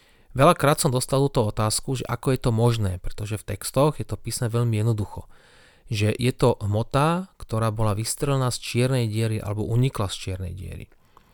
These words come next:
Takže ako je to možné, že mi hmota unikne z čiernej diery,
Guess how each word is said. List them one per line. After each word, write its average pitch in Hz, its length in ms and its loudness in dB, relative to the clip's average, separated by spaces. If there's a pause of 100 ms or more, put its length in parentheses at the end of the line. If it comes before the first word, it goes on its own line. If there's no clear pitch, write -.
(320)
Takže 107 240 -2
ako 156 240 2
je 151 80 -2
to 120 80 0
možné, 107 480 0
že 127 160 0
mi 107 320 -2 (240)
hmota 120 400 -2
unikne 120 400 -2
z - 80 -12
čiernej 117 320 0
diery, 104 480 0